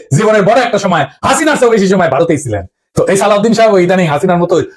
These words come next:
উদ্ধতভাবে কথাবার্তা বলা শুরু করেছেন। আজকের এপিসোড সালাউদ্দিন সাহেবের নিয়া। উনি বিএনপির সবচেয়ে গুরুত্বপূর্ণ নেতা, মানে দ্বিতীয় প্রধান নেতা বলা যেতে পারে, অপেক্ষাকৃত তরুণ নেতা। সারা দেশের মানুষের আগ্রহ আছে কলে সালাউদ্দিন সাহেবের বিষয়ে,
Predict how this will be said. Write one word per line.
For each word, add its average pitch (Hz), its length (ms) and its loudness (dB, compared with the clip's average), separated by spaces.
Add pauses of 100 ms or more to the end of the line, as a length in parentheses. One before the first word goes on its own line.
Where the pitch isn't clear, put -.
(160)
উদ্ধতভাবে 220 460 2
কথাবার্তা 190 320 0
বলা 170 160 0
শুরু 175 160 -2
করেছেন। 117 280 -4 (520)
আজকের 135 340 0
এপিসোড 156 300 0 (140)
সালাউদ্দিন 165 360 2
সাহেবের 151 300 0
নিয়া। 101 120 -2 (160)
উনি 185 180 2
বিএনপির 214 340 0
সবচেয়ে 202 220 0
গুরুত্বপূর্ণ 185 360 0 (100)
নেতা, 123 200 -2 (480)
মানে 220 220 0
দ্বিতীয় 240 300 0
প্রধান 170 260 0
নেতা 190 180 -2
বলা 131 160 0
যেতে 104 180 -4
পারে, 85 140 -6 (140)
অপেক্ষাকৃত 196 400 0 (100)
তরুণ 202 220 4
নেতা। 110 160 -2 (400)
সারা 254 220 0
দেশের 214 220 0
মানুষের 185 300 0
আগ্রহ 147 240 0
আছে - 140 -10
কলে 95 220 -2
সালাউদ্দিন 127 320 -2
সাহেবের 110 280 0
বিষয়ে, - 200 -8